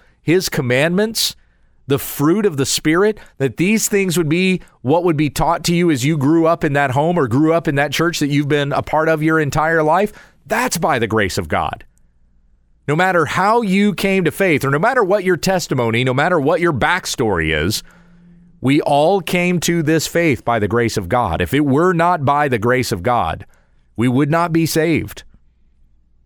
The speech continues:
Going back to Ephesians two eight, which is often the verse that gets quoted regarding this, but it's by grace you have been saved through faith. You have salvation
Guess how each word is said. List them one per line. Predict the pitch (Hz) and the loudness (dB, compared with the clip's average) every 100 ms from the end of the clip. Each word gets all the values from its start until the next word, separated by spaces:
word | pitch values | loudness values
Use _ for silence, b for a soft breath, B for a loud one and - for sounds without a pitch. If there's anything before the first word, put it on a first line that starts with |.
| _ _ | _ _
Going | 127 147 135 | 0 0 2
back | 151 156 | 0 0
to | 147 | -2
Ephesians | 123 160 160 131 - | 0 -2 -2 -2 -2
two | - 156 | -2 0
eight, | 160 143 117 | 2 0 -2
which | 101 | -2
is | 104 90 - - | -2 -2 -4 -6
often | 123 131 135 | -4 -4 -4
the | 110 | -2
verse | 123 120 | -2 -2
that | 123 | -2
gets | 120 113 | -2 -4
quoted | - 139 127 104 | -2 0 0 0
regarding | 110 120 170 117 | 0 0 0 -2
this, | 85 82 - - B B B B 127 | -2 -2 -4 -10 B B B B -2
but | 135 | -2
it's | 156 | -2
by | 147 165 156 | 0 0 0
grace | 107 127 156 196 113 82 - - _ _ - | 0 2 2 2 0 -2 -4 -4 _ _ -2
you | 113 110 | 0 2
have | 113 85 | 0 -2
been | 107 95 | -4 -2
saved | - 101 80 69 - - _ _ | 0 0 0 -4 -8 -18 _ _
through | - - 139 175 190 | -16 -6 0 0 0
faith. | 175 202 156 - - - _ _ _ _ _ _ | 0 0 0 -4 -12 -16 _ _ _ _ _ _
You | 98 139 | 0 2
have | 147 120 | 2 0
salvation | - 123 101 127 175 - 208 226 | 0 0 2 0 0 0 -2 -2